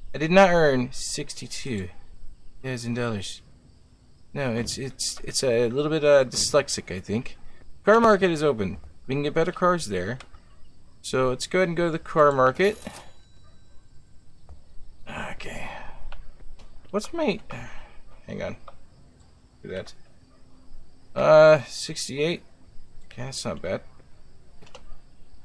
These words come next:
Eh. Come here. Come on. Where's my... There it is. Give me this. Can we clean these up? I don't think we can clean these up anymore. Bummer!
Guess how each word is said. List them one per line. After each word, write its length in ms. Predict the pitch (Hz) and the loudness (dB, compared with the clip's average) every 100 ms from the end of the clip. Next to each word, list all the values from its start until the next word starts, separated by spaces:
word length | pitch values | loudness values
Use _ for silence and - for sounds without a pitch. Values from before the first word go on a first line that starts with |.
| - - | -8 4
Eh. 180 | 147 - - - - - - - - - - | 4 4 -2 -18 -16 -14 -16 -20 -20 -18 -8
Come 120 | - | -4
here. 140 | 90 - - - - - | -4 -8 -14 -16 -14 -12
Come 100 | 113 | -8
on. 60 | 113 - - - - - - - - - - - - - | -8 -8 -16 -18 -20 -20 -20 -20 -20 -20 -18 -18 -18 -16
Where's 140 | - | -14
my... 60 | - - - | -14 -14 -10
There 120 | 73 | -8
it 60 | 71 | -8
is. 140 | - - - - | -10 -12 -16 -14
Give 100 | 82 | -12
me 20 | |
this. 220 | 71 - - - - - - - - - - - - - - - - - - - - - - - - - - | -10 -8 -8 -8 -10 -12 -10 -10 -8 -8 -8 -8 -8 -6 -4 -2 -2 -6 -6 -8 -8 -12 -12 -14 -12 -10 -8
Can 100 | 113 | -8
we 20 | |
clean 220 | 127 180 180 | -6 -2 -2
these 180 | 175 | 0
up? 140 | 196 185 - - - - - - - - | 0 0 -6 -12 -16 -18 -20 -16 -14 -8
I 40 | |
don't 120 | 147 | -8
think 140 | 147 135 | -4 -2
we 80 | 110 | -2
can 80 | |
clean 140 | - 113 | 0 0
these 120 | 98 | 0
up 100 | 92 | -4
anymore. 280 | 80 78 73 - - - - - - - - - - - - - - - - - - - - - - - - - - | -4 -6 -6 -10 -16 -18 -20 -20 -20 -20 -16 -10 -10 -10 -16 -16 -16 -16 -20 -18 -20 -18 -20 -18 -18 -18 -20 -8 4
Bummer! 420 | 208 214 160 | 8 10 10